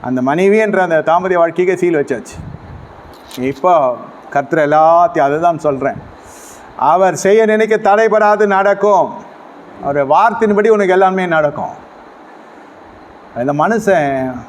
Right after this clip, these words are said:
ஒத்தாசை, இந்த மனுஷனுக்கு கர்த்தர் ஒத்தாசை, கரங்களை உயர்த்தி கர்த்தருக்கு அவன் சரண் அடைஞ்சிடலாம். அப்ப ஆண்டவர் பார்க்கிறார், மறுபடியும் நீ லோத்தை பார்த்தியே, மறுபடியும் அவனுக்கு எல்லா உதவியும் செஞ்சியே.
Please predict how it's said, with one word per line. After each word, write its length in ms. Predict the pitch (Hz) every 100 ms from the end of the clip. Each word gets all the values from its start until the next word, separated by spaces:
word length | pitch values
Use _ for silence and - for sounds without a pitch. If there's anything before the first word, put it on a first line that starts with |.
| -
ஒத்தாசை, 640 | 143 - 220 202 - 180 117 - - - - - - - - - - - - - - - - - - - -
இந்த 320 | 139 151 165
மனுஷனுக்கு 580 | 151 208 262 254 254 220
கர்த்தர் 420 | 208 208 240 254
ஒத்தாசை, 420 | 214 214 254 226 208
கரங்களை 400 | 202 240 269 233
உயர்த்தி 500 | 196 226 269 196 233
கர்த்தருக்கு 500 | 202 196 262 208 214
அவன் 280 | 170 170 -
சரண் 240 | 214 226
அடைஞ்சிடலாம். 380 | 208 185 175 170
அப்ப 120 | 165
ஆண்டவர் 300 | 180 202 175
பார்க்கிறார், 500 | 170 170 170 156 135 - - - - - - - - - - - -
மறுபடியும் 460 | 143 160 190 190 190
நீ 80 |
லோத்தை 320 | 170 170 180 156
பார்த்தியே, 560 | 156 151 139 131 131 98 - - - - - - - - 120
மறுபடியும் 400 | 151 185 190 175
அவனுக்கு 220 | 160 143
எல்லா 240 | 160 165
உதவியும் 380 | 147 151 165 147
செஞ்சியே. 400 | 135 131 131 113